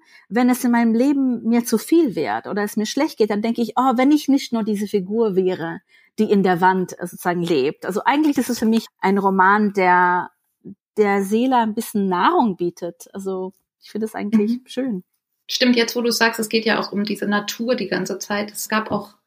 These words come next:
Speaker 2: freiheitliche Momente darin.
Speaker 1: Ja, und dass der Mensch, äh, reicht sich viel mehr aus, als er denkt und dass alles, was wir denken, wir brauchen, brauchen wir eigentlich nicht und dass Beziehungen halt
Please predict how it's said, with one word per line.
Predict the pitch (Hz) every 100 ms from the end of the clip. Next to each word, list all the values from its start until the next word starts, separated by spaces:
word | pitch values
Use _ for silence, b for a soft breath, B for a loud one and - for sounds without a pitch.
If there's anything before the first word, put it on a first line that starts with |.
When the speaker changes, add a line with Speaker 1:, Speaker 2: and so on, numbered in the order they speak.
| -
Speaker 2:
freiheitliche | - - 220 208 196 185 180
Momente | 185 175 175 170
darin. | 180 180 175 180
Speaker 1:
Ja, | 214 247 262
und | 254
dass | 240 240
der | 226
Mensch, | 226 240 254 -
äh, | 247
reicht | 233 202 226 262 - -
sich | 262 -
viel | - 247 247
mehr | 233 226 226 226 226 - -
aus, | 214 226 240 247
als | - 190 -
er | 202
denkt | 190 247 277 254 247 240
und | - 208 208
dass | 220 214
alles, | 233 240 240
was | 220
wir | 226
denken, | 214 240 233
wir | 233
brauchen, | 214 214 208 208
brauchen | 202 214 247 254 226
wir | 214
eigentlich | 208 202 208 220 202 208 208 - -
nicht | - 220 220 220 - -
und | 202 196 196 - B B -
dass | 202 -
Beziehungen | 220 - - 262 269 247 220 208 - -
halt | 214